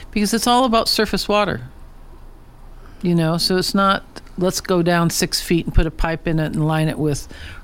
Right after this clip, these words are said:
rock and do all that," because very few places have water that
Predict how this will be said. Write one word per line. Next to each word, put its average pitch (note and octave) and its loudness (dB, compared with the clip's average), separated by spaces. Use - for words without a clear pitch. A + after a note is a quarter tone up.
rock D#3+ 2
and D#3+ 0
do D#3+ 4
all D#3 2
that," F#3 2
because E3+ -2
very F#3+ 2
few - -2
places F3 2
have D#3+ 0
water D3+ 0
that D3+ 0